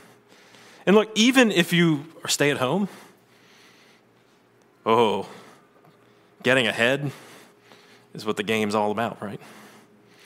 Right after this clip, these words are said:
So, look, we think about that, or maybe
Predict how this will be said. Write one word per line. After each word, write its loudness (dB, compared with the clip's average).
So, 2
look, 2
we 2
think 2
about 4
that, 0
or 4
maybe 2